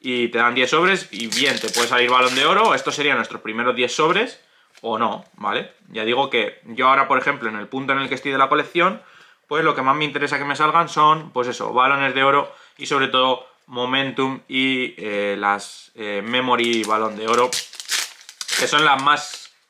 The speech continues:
las que más me van a costar conseguir para completar la colección. Azpilicueta, por aquí tenemos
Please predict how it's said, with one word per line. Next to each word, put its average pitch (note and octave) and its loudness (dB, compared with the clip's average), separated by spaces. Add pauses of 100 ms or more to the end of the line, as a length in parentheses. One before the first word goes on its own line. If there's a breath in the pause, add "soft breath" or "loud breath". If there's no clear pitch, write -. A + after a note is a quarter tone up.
(140)
las A2+ -8
que B2 -8
más D3 2
me C#3 2
van C#3 6
a C3+ 0
costar C3 0
conseguir B2+ -2
para B2+ 0 (260 loud breath)
completar B2 -2
la B2 2
colección. - -10 (540 soft breath)
Azpilicueta, G3 2
por C#3+ 2
aquí C3 2
tenemos C3+ -4